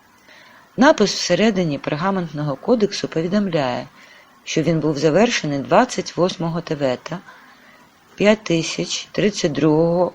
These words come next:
року або другого січня тисяча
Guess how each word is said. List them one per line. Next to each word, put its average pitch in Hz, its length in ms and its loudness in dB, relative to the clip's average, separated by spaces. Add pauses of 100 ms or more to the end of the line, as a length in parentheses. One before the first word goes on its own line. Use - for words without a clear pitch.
року 170 540 6
або 151 300 2
другого 147 520 0
січня 214 680 0 (580)
тисяча - 560 -2